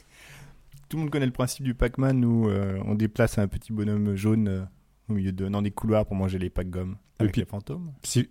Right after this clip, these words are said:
Speaker 2: si vous ne conna-, de toute façon, si vous ne connaissez pas le principe, vous allez sur notre blog et, euh, j'ai mis un, un raccourci pour aller, euh, pour aller y jouer. Donc, vous pourrez, euh, jouer en flash sur le site.
Speaker 1: Non, mais tout le monde connaît, c'est pas possible. <laughs> C'est l'ancêtre
Speaker 2: Alors,
Speaker 1: du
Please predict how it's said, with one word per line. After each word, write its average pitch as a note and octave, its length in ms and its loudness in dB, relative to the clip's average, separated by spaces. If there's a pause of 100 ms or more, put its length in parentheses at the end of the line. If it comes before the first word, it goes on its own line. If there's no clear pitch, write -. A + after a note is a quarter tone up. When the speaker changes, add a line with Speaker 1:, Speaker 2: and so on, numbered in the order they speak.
Speaker 2:
si - 160 -2
vous B2+ 80 6
ne C3+ 60 4
conna-, C3 160 6
de B2 140 2
toute D3 140 0
façon, C3+ 200 4
si B2+ 120 0
vous G#2 60 4
ne G#2 60 4
connaissez G#2+ 340 2
pas G#2+ 120 2
le G2+ 80 4
principe, A#2+ 320 -4
vous G2+ 60 0
allez G#2 120 2
sur G#2 140 -2
notre F2+ 160 0
blog G#2 320 2 (440)
et, G#2 80 0
euh, F2+ 380 2
j'ai E2+ 140 -2
mis G#2 200 2
un, G#2+ 120 0
un F2+ 340 -2 (720)
raccourci G2+ 460 0
pour F#2 200 0
aller, F#2+ 200 4
euh, F2 380 -2
pour - 120 2
aller G#2+ 80 10
y G#2+ 40 10
jouer. F2+ 200 0
Donc, F2+ 180 -6
vous - 60 -20
pourrez, G2 220 -2
euh, F2 220 -2
jouer E2+ 140 -8
en G2 60 -4
flash A#2 280 0
sur G2 140 -6
le F#2 60 -2
site. - 300 -12 (880)
Speaker 1:
Non, F2+ 100 -8
mais D#2 100 -12
tout - 120 -18
le D#2+ 80 -14
monde E2 120 -16
connaît, G2 200 -12
c'est - 120 -20
pas F2 100 -14
possible. F2+ 340 -18 (160)
<laughs> - 40 4 (1600)
C'est G#2 120 -8
l'ancêtre A2+ 340 2
Speaker 2:
Alors, G#2 140 0
Speaker 1:
du G#2+ 260 2